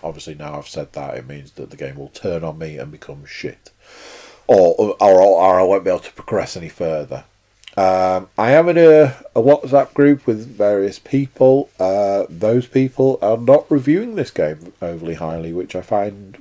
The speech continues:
very strange. But they don't like the, uh,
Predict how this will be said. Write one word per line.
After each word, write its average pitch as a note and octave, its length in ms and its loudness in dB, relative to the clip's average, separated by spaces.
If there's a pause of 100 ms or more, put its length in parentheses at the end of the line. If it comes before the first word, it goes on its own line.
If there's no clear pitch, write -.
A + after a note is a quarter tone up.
very E2+ 260 -6
strange. E2+ 800 -10 (4000)
But G2+ 120 -4
they G2 100 0
don't F#2+ 220 -2
like F2+ 220 -6
the, E2+ 360 -10
uh, D#2+ 460 -12